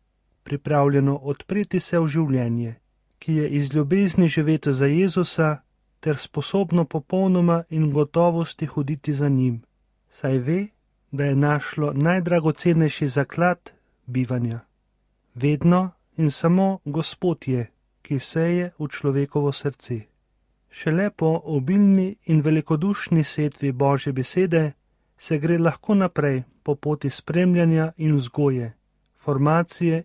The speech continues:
in razločevanja. Vse to je vezano na to majhno seme,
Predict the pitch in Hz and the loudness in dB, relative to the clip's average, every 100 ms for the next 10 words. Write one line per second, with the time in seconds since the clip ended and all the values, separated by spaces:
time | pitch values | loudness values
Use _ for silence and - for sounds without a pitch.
0 | _ 175 170 156 156 151 147 156 135 123 | _ -2 0 0 0 0 -4 -2 -2 0
1 | 120 123 123 _ _ _ _ _ _ _ | -2 -4 -10 _ _ _ _ _ _ _
2 | - 208 - 196 220 - _ _ _ 156 | -2 -2 2 2 2 -4 _ _ _ -2
3 | 147 175 160 170 165 165 _ _ 147 143 | 4 4 4 4 2 0 _ _ -2 -2
4 | - 180 170 185 190 - 180 165 - 143 | -4 -2 0 -2 -4 -4 -4 -4 -2 -2
5 | 120 113 | 0 -4